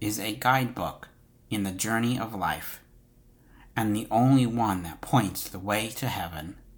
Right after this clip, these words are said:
Let us take heed, then, not to refuse the light and the help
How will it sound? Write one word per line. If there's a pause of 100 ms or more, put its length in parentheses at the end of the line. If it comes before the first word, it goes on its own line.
(920)
Let
us
take
heed, (140)
then, (640)
not
to
refuse
the
light (680)
and
the
help